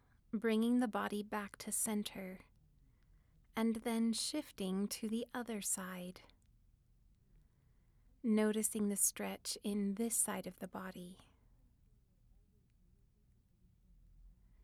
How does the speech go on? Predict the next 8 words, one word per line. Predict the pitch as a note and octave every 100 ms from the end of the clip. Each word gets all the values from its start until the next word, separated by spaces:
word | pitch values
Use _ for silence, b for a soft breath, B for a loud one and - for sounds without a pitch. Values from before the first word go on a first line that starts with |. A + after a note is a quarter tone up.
| b b b b -
Bringing | G3 G#3 G3+ G3+ G#3+
the | A3
body | G3+ F#3 G3 G3
back | - G3 G3
to | - B3+
center | - A3+ G#3 - A3+
once | G3+ G3 -
again, | C4+ A#3+ F#3+ G3 G#3+